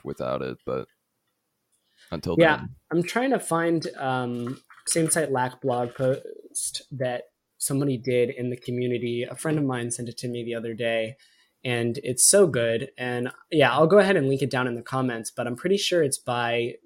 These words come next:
Speaker 2: Ju-, Jubobs or whatever, however you pronounce his name. Um, yeah, it is J U B O B S.
Speaker 1: Mm-hmm.
Speaker 2: Um, he did a great write-up on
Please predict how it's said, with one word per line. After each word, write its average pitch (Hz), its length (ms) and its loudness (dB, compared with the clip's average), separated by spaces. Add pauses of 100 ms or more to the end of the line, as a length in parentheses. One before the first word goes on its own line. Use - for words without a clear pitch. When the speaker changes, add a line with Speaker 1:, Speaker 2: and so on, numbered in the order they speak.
(120)
Speaker 2:
Ju-, 139 800 4 (560)
Jubobs 123 760 4
or 143 120 -2
whatever, 139 320 4
however 143 300 4
you 131 160 2
pronounce 123 340 -4
his 117 160 -6
name. 113 380 -4 (500)
Um, 117 400 0
yeah, 135 260 6
it 127 60 4
is 120 360 0 (160)
J 135 400 6
U 131 360 4
B 131 440 2
O 127 240 2
B 120 260 0
S. 120 540 2 (320)
Speaker 1:
Mm-hmm. 117 120 0
Speaker 2:
Um, 123 200 4
he 151 100 0
did 139 160 2
a 123 40 2
great 127 420 0 (360)
write-up 127 500 2
on 120 400 -2